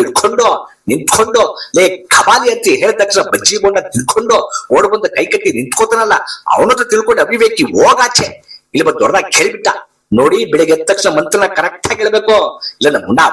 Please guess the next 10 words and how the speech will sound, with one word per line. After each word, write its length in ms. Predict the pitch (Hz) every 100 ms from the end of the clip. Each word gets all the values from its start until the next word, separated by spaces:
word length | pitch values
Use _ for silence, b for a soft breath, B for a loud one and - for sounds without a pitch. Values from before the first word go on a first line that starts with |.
| -
ಮೋಚ್ಕೋತೀರಾ. 460 | - - - 202 156 - B B -
ಡೈಲಾಗ್ 300 | 196 240 247
ಮಂತ್ರ 240 | 233 240 240
ಕರೆಕ್ಟ್ 280 | 151 190 - 233
ಆಗಿ 100 | 247
ಅದ್ 100 | - 240
ಬಂದ್ಬಿಡ್ತದೆ. 440 | 240 233 247 262 190 - B B
ಒಂದು 160 | 151 214 240
ನಿಮಿಷ, 180 | 208 190 - B B
ಯಾವ 100 | 131